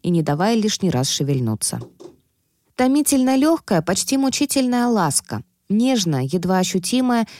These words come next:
и безумно возбуждающая. Я задыхалась, таяла в его объятиях, совершенно потеряв счёт времени. Тихо потрескивал хворост в костре.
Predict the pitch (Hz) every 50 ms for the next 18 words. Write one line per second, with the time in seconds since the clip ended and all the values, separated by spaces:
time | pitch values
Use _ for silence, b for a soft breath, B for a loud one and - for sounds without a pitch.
0 | B B B 226 208 208 247 233 240 285 349 359 339 302 302 269 262 254 233 220
1 | 220 226 202 190 180 185 165 139 127 123 - - - 110 92 - _ _ B B
2 | B B B B B 185 208 220 202 214 185 208 208 - - 240 233 214 180 165
3 | - - - 233 240 247 233 220 208 190 196 214 190 214 208 208 185 180 170 165
4 | 156 151 - - - 113 113 - B B B B B B - 247 247 269 - -
5 | 311 285 277 - 233 - - 247 254 247 233 - - 226 214 - 175 175 180 165
6 | 143 135 123 117 107 104 117 - _ _ _ _ _ _ _ - - 247 262 -
7 | 262 - - 165 175 - 170 185 190 - - 196 175 175 170 151 - 143 147 151
8 | 160 165 - - - - - 147 - - - - 127 120 113 117